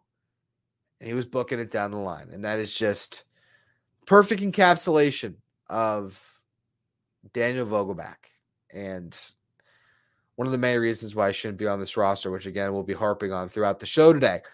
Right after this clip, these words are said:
Mark Canha then hit a ridiculous line drive that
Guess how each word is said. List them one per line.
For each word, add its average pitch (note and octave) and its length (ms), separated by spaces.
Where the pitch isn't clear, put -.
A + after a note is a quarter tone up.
Mark G3 260
Canha G#3+ 300
then D3 400
hit C#3+ 140
a D#3 40
ridiculous D3 640
line C3 280
drive G#2+ 580
that G#2+ 340